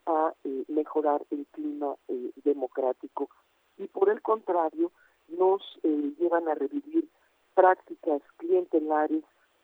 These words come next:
prácticas, eh, viciadas donde la política se hace a costa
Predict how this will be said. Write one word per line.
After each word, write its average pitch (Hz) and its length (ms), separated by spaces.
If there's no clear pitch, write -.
prácticas, 170 600
eh, 277 260
viciadas 165 680
donde 165 460
la - 160
política 151 720
se 151 180
hace 147 420
a 143 120
costa 147 560